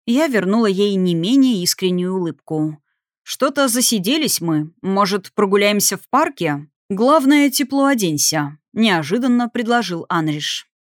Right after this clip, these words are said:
Я с радостью согласилась. Действительно, уже вторые сутки в помещении сидим.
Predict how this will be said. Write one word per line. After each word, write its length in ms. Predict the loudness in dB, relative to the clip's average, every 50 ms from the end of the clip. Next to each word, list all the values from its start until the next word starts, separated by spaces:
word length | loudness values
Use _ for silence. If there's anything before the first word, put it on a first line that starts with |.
| _ -6
Я 200 | 0 0 2 2
с 140 | 2 0 -2
радостью 500 | 0 0 0 0 -2 -4 -4 -4 -6 -6
согласилась. 800 | -4 -4 -2 0 0 0 -2 -4 -6 -6 -6 -6 -6 -6 -8 -10 _ _ _ _ _ _ _ -4
Действительно, 800 | 0 0 2 2 0 -2 0 0 0 2 2 0 2 2 2 2
уже 180 | 2 0 -2
вторые 360 | -4 -4 -4 -2 -2 -2 -2
сутки 400 | -2 -2 -2 -4 -4 -6 -4 -8
в 100 | -8 -4
помещении 580 | -4 -2 -2 0 0 0 0 0 -2 -2 -2 -2
сидим. 560 | -2 -2 -4 -4 -4 -4 -4 -4 -4 -6 -12